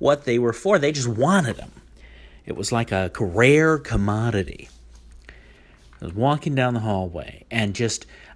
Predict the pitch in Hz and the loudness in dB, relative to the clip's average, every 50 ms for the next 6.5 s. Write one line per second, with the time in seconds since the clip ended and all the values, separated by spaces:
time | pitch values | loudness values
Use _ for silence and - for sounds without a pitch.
0 | - - 113 104 95 123 127 127 131 127 107 123 113 104 104 90 - - - - | 0 0 2 4 4 6 6 6 4 4 2 2 2 2 0 -4 -8 -8 -6 -6
1 | - - - - - - - - - - - 107 98 - - - 123 110 98 87 | -6 -6 -8 -12 -16 -18 -20 -20 -6 -4 -2 -2 -2 -2 -2 0 0 0 0 -4
2 | 92 85 - - - - - - - - - - - - - - - - - 151 | -8 -8 -8 -8 -8 -6 -4 -6 -6 -6 -8 -18 -20 -20 -20 -20 -6 0 2 4
3 | 139 - - - - 170 147 165 180 180 175 147 143 143 147 139 147 123 117 123 | 4 4 2 2 4 4 4 4 4 4 2 2 0 0 0 0 0 0 2 0
4 | 127 120 117 - 143 143 143 - - - - - - - - - - - 170 175 | 0 -2 -2 -4 -4 -4 -4 -6 -10 -12 -12 -14 -18 -18 -20 -20 -6 0 0 0
5 | 180 170 - 233 359 415 403 - 359 392 370 - - - - - 330 370 370 359 | 2 2 2 4 6 6 6 4 4 2 2 2 -2 -4 2 4 6 6 6 4
6 | 359 359 339 294 - - - - - | 4 2 2 2 0 -4 -10 -10 -12